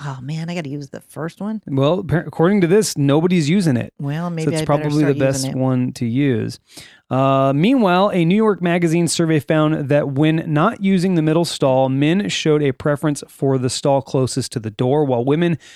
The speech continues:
Speaker 2: go to the one that is <laughs> furthest away. Of course they do. They don't wanna hear, they don't wanna be heard farting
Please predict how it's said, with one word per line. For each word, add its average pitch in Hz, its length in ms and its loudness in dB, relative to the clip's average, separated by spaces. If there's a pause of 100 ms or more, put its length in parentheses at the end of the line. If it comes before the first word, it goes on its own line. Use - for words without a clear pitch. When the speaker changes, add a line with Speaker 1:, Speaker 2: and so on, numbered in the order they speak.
(160)
Speaker 2:
go 139 160 2
to 143 160 -2
the 139 100 2
one 135 400 0
that 131 160 0
is 131 200 -2
<laughs> - 20 -16
furthest 156 720 -2
away. 113 460 -2
Of 131 100 -4
course 143 260 -4
they 104 160 -6
do. 101 140 -8
They 110 100 -2
don't 131 120 -2
wanna 123 160 -2
hear, 117 300 -4 (280)
they 170 80 0
don't 180 80 2
wanna 175 120 2
be 151 100 2
heard 131 160 0
farting 135 760 -2